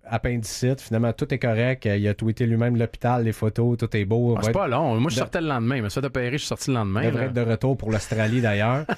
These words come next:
Speaker 2: <laughs>
Speaker 1: Mais, euh, Olivier Behrman arrive dans sa Ferrari. Euh, i-, imaginez un instant, là.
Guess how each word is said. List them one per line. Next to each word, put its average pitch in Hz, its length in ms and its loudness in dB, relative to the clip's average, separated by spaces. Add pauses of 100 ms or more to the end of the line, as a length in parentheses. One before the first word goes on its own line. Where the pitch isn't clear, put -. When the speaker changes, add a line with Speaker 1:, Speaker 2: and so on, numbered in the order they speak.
Speaker 2:
<laughs> - 200 -6
Speaker 1:
Mais, 135 480 2 (120)
euh, 104 440 2 (280)
Olivier 123 380 0 (320)
Behrman 95 500 -2 (400)
arrive 143 320 0
dans 135 140 0
sa 120 160 0
Ferrari. 131 760 2 (120)
Euh, 110 240 0
i-, 139 200 -4
imaginez 170 400 2
un 185 100 2
instant, 123 360 0
là. 95 100 -2